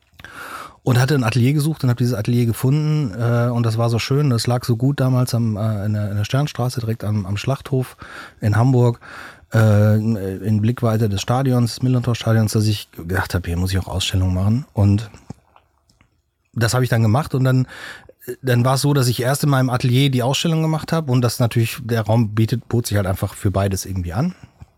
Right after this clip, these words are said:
Und wie das halt so ist, ähm, dieses Galeriegeschäft macht unglaublich viel Spaß. Äh, vor allen Dingen, wenn man, also wenn man s-, so, so wie, so wie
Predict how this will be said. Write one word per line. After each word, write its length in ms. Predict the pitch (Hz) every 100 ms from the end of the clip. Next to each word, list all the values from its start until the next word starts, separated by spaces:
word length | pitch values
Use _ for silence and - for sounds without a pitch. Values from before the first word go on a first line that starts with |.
| _ _ _ _ _ - - - -
Und 140 | 123
wie 80 | 127
das 140 | 143
halt 140 | 131 117
so 100 | 120
ist, 380 | 131 180 - -
ähm, 640 | 123 120 123 123 120 117 113 - - - -
dieses 220 | 123 123 117
Galeriegeschäft 600 | 123 123 143 131 131 -
macht 160 | 123
unglaublich 320 | 113 127 117 -
viel 120 | 113
Spaß. 540 | - 101 143 - - - - - - - - _
Äh, 200 | 104 110
vor 180 | - 117
allen 80 | 120
Dingen, 160 | 120
wenn 100 | 117
man, 340 | 120 117 110 107 - - - - -
also 200 | 117 110 - _ - _ - - -
wenn 200 | 117 117
man 140 | 117
s-, 160 | 113 -
so, 380 | 120 113 117 120 -
so 260 | 110 110
wie, 160 | 113 -
so 180 | -
wie 40 | 120